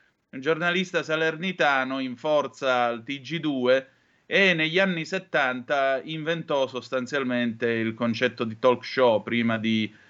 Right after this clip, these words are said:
eh, Bontalloro probabilmente, o comunque contemporaneamente a Bontalloro, eh, di Maurizio Costanzo. Inventò il talk show politico con T G due Ring,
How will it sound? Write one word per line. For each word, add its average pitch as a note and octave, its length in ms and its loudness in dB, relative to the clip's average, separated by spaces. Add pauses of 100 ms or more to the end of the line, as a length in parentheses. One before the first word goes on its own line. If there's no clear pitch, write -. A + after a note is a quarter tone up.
(120)
eh, A#2 260 4
Bontalloro B2+ 920 4
probabilmente, A#2 760 -2
o A#2 100 0
comunque A#2+ 440 -2
contemporaneamente B2 1000 2
a A2+ 40 4
Bontalloro, A#2 920 2 (260)
eh, A2+ 280 0
di B2+ 140 -2
Maurizio B2+ 540 0
Costanzo. A2+ 580 -6
Inventò B2+ 380 2
il D3 100 0
talk F3+ 260 0
show F#3+ 300 0
politico B2+ 640 -2
con A#2 260 -4
T C#3+ 140 -6
G C3+ 160 -6
due D3 240 4
Ring, D#3 580 2